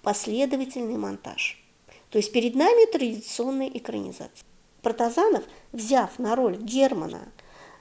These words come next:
э, блистательного актера, можно сказать, лучшего актера дореволюционной России Ивана Мажухина, превращает персонаж в некую такую демоническую фигуру,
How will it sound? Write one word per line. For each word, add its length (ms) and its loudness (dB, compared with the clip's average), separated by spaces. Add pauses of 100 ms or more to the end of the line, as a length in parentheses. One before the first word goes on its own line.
э, 360 -8
блистательного 1000 2
актера, 440 -14 (220)
можно 300 0
сказать, 420 -4
лучшего 840 4
актера 640 -6 (640)
дореволюционной 880 2
России 560 -4 (160)
Ивана 400 0
Мажухина, 760 0 (360)
превращает 920 2 (1120)
персонаж 600 2
в 40 0
некую 360 2
такую 300 -2
демоническую 840 -2
фигуру, 460 -10